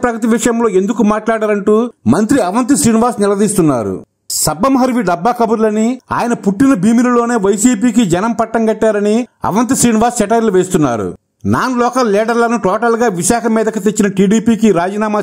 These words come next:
చేసి సబ్బం హరి ఆ తర్వాత మాట్లాడితే బాగుంటుందని అంటున్నారు.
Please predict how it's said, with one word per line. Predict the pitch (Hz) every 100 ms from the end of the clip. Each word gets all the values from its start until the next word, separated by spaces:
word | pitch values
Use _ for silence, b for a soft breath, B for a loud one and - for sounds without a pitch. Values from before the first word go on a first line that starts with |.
| 202
చేసి | 196 190 202 240 - _
సబ్బం | - 165 165 254 254
హరి | 254
ఆ | 202 190
తర్వాత | 214 220 240
మాట్లాడితే | 233 214 220 226 220 233
బాగుంటుందని | 180 185 214 214 214 220 202
అంటున్నారు. | 185 175 160 127 104 87